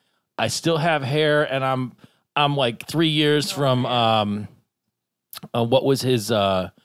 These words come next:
Speaker 1: his musical character, Bruno?
Speaker 2: Oh,
Speaker 1: The Return
Speaker 2: God,
Speaker 1: of
Speaker 2: I
Speaker 1: Bruno.
Speaker 2: forgot about that.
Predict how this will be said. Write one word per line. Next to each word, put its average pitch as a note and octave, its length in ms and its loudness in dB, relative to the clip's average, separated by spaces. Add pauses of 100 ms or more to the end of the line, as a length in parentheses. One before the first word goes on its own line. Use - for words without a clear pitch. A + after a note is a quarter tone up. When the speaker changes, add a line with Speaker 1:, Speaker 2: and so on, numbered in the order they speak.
(920)
Speaker 1:
his F#2+ 300 -4
musical G#2+ 440 -6
character, A2+ 460 -2
Bruno? A2+ 580 -2 (680)
Speaker 2:
Oh, G#3 340 -2
Speaker 1:
The G#3 80 0
Return G#3 200 0
Speaker 2:
God, A3 200 2
Speaker 1:
of G#3 60 0
Speaker 2:
I G#3 60 -6
Speaker 1:
Bruno. A#2+ 200 2
Speaker 2:
forgot A#2+ 240 2
about E3+ 280 -6
that. F3+ 400 -6